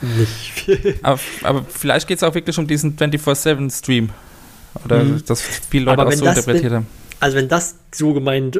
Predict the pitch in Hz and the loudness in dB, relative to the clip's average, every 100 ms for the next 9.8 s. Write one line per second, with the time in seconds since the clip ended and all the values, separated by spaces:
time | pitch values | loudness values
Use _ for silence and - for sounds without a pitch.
0 | 196 143 120 131 156 185 151 139 131 143 | -2 -2 -2 0 2 0 0 -2 -4 -2
1 | 131 131 - 127 123 - 156 170 - 147 | -2 -2 0 0 0 0 0 0 0 0
2 | 143 143 139 160 160 147 135 170 - - | 0 0 0 0 2 0 -2 -8 -14 -20
3 | - - 151 127 131 117 - 107 131 - | -20 -12 -2 0 0 -2 -4 -4 -6 -16
4 | - 117 120 - - - - - - - | -6 0 0 0 -8 -14 -16 -20 -20 -20
5 | - - - 101 104 110 123 117 127 113 | -20 -20 -4 0 0 0 0 0 2 4
6 | 127 127 127 113 117 - 123 - - - | 4 2 0 2 0 0 -4 -6 -10 -4
7 | 67 117 - 123 120 117 117 - 110 127 | 0 0 0 -2 0 0 -2 -2 -2 0
8 | 131 113 120 113 117 - 117 117 110 117 | -2 -2 -4 -2 -2 0 -2 0 2 2
9 | 127 107 113 113 113 113 110 | 2 2 2 2 0 0 -2